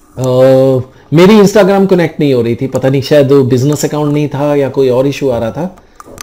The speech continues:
तो मैंने अभी इस पे नहीं, मैंने सिर्फ Facebook और Twitter ही कनेक्ट किए थे, YouTube मैंने करा नहीं था कनेक्ट।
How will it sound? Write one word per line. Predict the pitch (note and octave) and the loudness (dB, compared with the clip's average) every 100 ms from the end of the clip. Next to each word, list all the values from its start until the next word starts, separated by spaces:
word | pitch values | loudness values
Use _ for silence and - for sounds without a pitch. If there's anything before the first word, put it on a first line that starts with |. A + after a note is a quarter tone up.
| - | 0
तो | C#3+ C#3 C3+ B2+ | 2 4 4 2
मैंने | B2 C3 D3 D#3 D#3 | 0 -2 0 2 2
अभी | C#3+ D3 | 4 2
इस | C3+ | 0
पे | - D3 | -2 0
नहीं, | C#3 C#3 | 2 0
मैंने | C#3 C#3+ C3+ | 0 0 -2
सिर्फ | E3 C#3+ D3+ | -4 0 2
Facebook | C#3 C3+ C3+ | 2 2 0
और | C#3 | 0
Twitter | C3 C3 | 0 -2
ही | B2+ | -2
कनेक्ट | B2 A2+ A2 | -4 -8 -6
किए | B2+ | -6
थे, | A#2+ D3 C3 | -4 -2 0
YouTube | C3+ C#3+ | 0 0
मैंने | C3 C3 B2 | -2 -4 -4
करा | A#2 F#2+ | -6 -6
नहीं | E2 | -10
था | F2 | -16
कनेक्ट। | D#2 D#2 - | -18 -18 -20